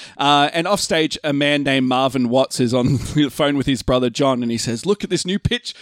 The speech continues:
You know that new pitch you've been looking for? Listen to this." Everyone is shocked by the plot. And Marty tells them that, you know, "This might be a little bit advanced for you guys, but your kids are gonna love it." My, <laughs> oh God.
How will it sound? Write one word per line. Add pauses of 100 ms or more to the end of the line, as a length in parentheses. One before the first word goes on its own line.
(200)
You
know
that
new
pitch
you've
been
looking
for?
Listen
to
this." (640)
Everyone
is
shocked
by
the
plot. (320)
And
Marty
tells
them
that,
you
know,
"This
might
be
a
little
bit
advanced
for
you
guys,
but
your
kids
are
gonna
love
it." (200)
My, (120)
<laughs>
oh (100)
God.